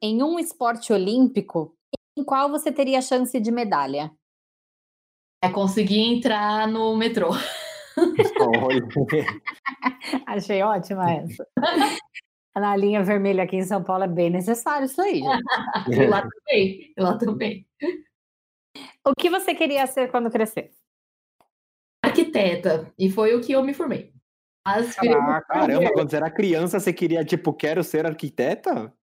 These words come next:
Speaker 2: Sim, porque eu via os, os prédios e eu perguntei, "Mãe, quem que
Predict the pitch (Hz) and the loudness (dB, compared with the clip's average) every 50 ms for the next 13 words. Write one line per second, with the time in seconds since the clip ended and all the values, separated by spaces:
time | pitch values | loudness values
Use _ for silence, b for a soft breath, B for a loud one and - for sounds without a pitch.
0 | - - 427 427 427 392 339 - - 294 254 247 240 233 226 233 240 240 240 226 | 0 2 2 2 2 0 -2 -2 0 0 2 2 4 4 2 2 0 0 0 0
1 | 247 247 247 247 240 240 233 226 214 208 208 208 208 208 208 208 190 - - _ | 0 0 2 2 0 0 -2 -2 -2 -2 0 0 0 0 0 -2 -4 -6 -14 _
2 | _ _ _ _ _ _ _ _ _ _ 208 208 196 196 - - 220 208 214 226 | _ _ _ _ _ _ _ _ _ _ -10 -10 -10 -10 -10 -4 -2 0 0 0
3 | 254 262 220 208 220 208 196 214 214 214 220 226 220 220 233 233 226 240 - 262 | 0 -2 -2 2 2 2 4 4 2 2 2 -2 -2 0 0 0 2 2 2 2
4 | 262 247 254 302 302 - 349 | 0 -2 -4 -6 -4 -4 -4